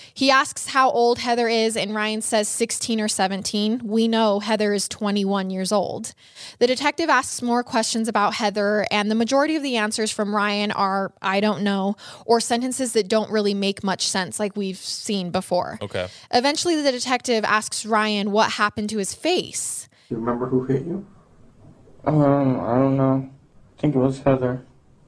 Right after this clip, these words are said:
Speaker 3: Why would Heather hit you?
Speaker 4: I don't know. It was an accident. I forgot why.
Speaker 3: What was an accident?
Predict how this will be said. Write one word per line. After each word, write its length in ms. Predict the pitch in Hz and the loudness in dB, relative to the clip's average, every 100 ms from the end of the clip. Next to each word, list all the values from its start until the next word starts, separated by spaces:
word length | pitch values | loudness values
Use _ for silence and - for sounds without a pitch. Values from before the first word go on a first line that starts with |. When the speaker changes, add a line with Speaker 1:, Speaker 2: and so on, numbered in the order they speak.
| _ - | _ -12
Speaker 3:
Why 140 | 123 | -4
would 160 | 123 127 | -2 -2
Heather 320 | 139 127 120 | -2 0 0
hit 180 | 131 - | -2 -4
you? 240 | 131 - - - - - - - - - - - - | -8 -10 -20 -20 -20 -20 -20 -20 -20 -20 -20 -20 -8
Speaker 4:
I 40 | 156 | 0
don't 180 | 147 | 2
know. 320 | 139 131 131 131 - _ _ _ 135 | 4 2 2 -6 -16 _ _ _ -4
It 40 | |
was 80 | 151 | 2
an 80 | 135 | 4
accident. 580 | 131 131 - 117 - - | 4 2 -6 -8 -8 -8
I 60 | |
forgot 480 | 135 135 123 120 - | -10 -4 0 0 0
why. 300 | 120 120 135 - _ _ _ - - - | -2 -4 -8 -14 _ _ _ -20 -20 -4
Speaker 3:
What 180 | 147 143 | -2 -2
was 120 | 135 | -2
an 140 | 135 | -4
accident? 460 | 120 - 139 139 - | -6 -10 -8 -8 -8